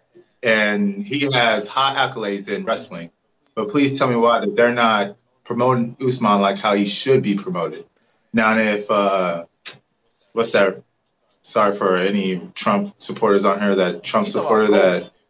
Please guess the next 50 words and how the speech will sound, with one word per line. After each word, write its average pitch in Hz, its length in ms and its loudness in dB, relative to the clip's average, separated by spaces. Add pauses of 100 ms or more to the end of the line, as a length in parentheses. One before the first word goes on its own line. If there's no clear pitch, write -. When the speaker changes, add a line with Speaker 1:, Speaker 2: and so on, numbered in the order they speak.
(140)
Speaker 1:
if 107 220 0
he 185 160 4
would 185 180 4
Speaker 2:
If 214 80 -2
he 233 60 -6
was 233 140 -6
out 185 140 -4
there 185 80 -4
like 170 200 -4
Kobe. 208 260 -2
Speaker 1:
Yeah. - 160 0 (1500)
If 135 140 -4
that 170 200 2
fool 170 140 2
would've, 127 440 0
if, - 380 -8
if 131 160 0
that 147 220 2
fool 131 160 0
would've 107 200 -2
won, 104 280 -2
then 104 200 -4
you 127 160 0
already 120 260 2
know 110 280 0
they 123 140 0
would've 107 220 -2
blasted 113 540 0
him 113 80 -4
out 104 120 -4
there 101 100 -4
like 95 120 -4
a 90 40 -14
superstar. - 680 -6 (600)
But 104 120 -4
they're 123 140 6
not 117 180 2
doing 139 220 4
it 110 160 -4
to 95 300 0 (520)
Usman. 107 520 -2
And 107 100 -2
Usman's 175 360 2
a 135 60 0
great 139 200 4
fighter. 117 260 4
I 127 80 4
like 139 320 0
Usman's 101 380 -6
style. 90 300 -2